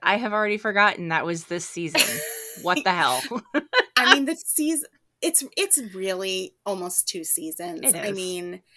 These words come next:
Speaker 2: there, the contrast between the two is so stark. And, you know, I think in book two, it works a little more because there's so much weaving in and out of the future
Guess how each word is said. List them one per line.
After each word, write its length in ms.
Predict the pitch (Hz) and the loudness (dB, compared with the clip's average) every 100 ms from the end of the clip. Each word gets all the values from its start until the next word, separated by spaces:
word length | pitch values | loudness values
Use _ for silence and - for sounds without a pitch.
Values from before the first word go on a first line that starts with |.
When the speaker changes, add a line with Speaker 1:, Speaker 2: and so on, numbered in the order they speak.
| _ _ _ _ | _ _ _ _
Speaker 2:
there, 220 | 208 247 240 214 | -4 -2 -2 -2
the 140 | 247 - | -4 -4
contrast 1000 | - - - 233 226 214 - 196 185 - | -10 -10 -8 -4 -4 -4 -4 -4 0 -2
between 380 | 190 - 190 180 | -4 -8 -8 -6
the 80 | 180 | -6
two 540 | - 170 170 170 175 | -6 -6 -10 -10 -10
is 140 | 175 - | 2 4
so 280 | - 185 | 4 2
stark. 680 | 185 - - 160 151 - - _ | 0 0 0 -2 -4 -10 -20 _
And, 540 | 202 185 175 175 175 - _ _ _ _ - | -8 -6 -6 -8 -12 -16 _ _ _ _ -6
you 100 | 262 | -4
know, 100 | 262 | -4
I 80 | 262 | -6
think 180 | 381 | -6
in 140 | 403 208 | -4 -6
book 260 | - 208 - | -4 -6 -6
two, 520 | - 202 180 170 - _ _ | -4 -4 -6 -10 -16 _ _
it 180 | 226 - | -4 -4
works 320 | 196 196 - | -4 0 0
a 60 | 233 | 0
little 240 | 226 214 | -2 -4
more 360 | 214 208 214 214 | -4 -2 0 0
because 580 | 196 180 - 185 170 - | -2 -10 -2 0 2 0
there's 200 | 185 - | 0 0
so 440 | - - - 196 | 2 2 2 0
much 260 | 202 196 - | -2 -4 -6
weaving 520 | 175 180 175 180 180 | -6 -6 -2 -2 -4
in 200 | - 185 | -6 -6
and 140 | 175 | -6
out 240 | 180 180 - | -6 -6 -6
of 160 | 175 - | -8 -8
the 80 | - | -14
future 1040 | - 247 247 - 240 220 196 196 196 | -10 -8 -4 -2 0 0 2 2 2